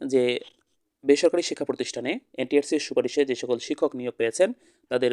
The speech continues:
বদলি নীতিমালা প্রণয়ন করা হয়েছে। শিক্ষা মন্ত্রণালয়ের মাধ্যমিক ও উচ্চ শিক্ষা বিভাগ কর্তৃক উনিশ ডিসেম্বর দু হাজার চব্বিশ তারিখে এই নীতিমালাটি জারি করা হয়।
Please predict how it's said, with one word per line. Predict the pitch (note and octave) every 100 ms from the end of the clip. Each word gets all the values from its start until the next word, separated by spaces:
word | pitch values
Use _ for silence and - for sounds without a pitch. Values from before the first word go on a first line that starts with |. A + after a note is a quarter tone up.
| B2
বদলি | C3+ C#3+ D3
নীতিমালা | B2 A#2+ A#2
প্রণয়ন | A2 A2+ A2 A2
করা | G#2+ G#2+
হয়েছে। | A#2 A#2 - _ _ -
শিক্ষা | - - C#3
মন্ত্রণালয়ের | B2 A#2+ A#2+ C3 E3+
মাধ্যমিক | B2+ C3 C3+
ও | C3
উচ্চ | B2+ C#3 -
শিক্ষা | C#3 C3+
বিভাগ | B2 B2 -
কর্তৃক | B2+ G3+ - _ - - _ _
উনিশ | C#3+ E3+ D#3
ডিসেম্বর | C#3+ D#3+ D#3+
দু | C#3
হাজার | B2+ B2
চব্বিশ | B2+ B2+ -
তারিখে | C#3 C3+ F#3 C#3+
এই |
নীতিমালাটি | A#2+ B2 A#2+ A#2 A#2 A2+ - _ -
জারি | C3 A#2+
করা | A#2 A2
হয়। | A#2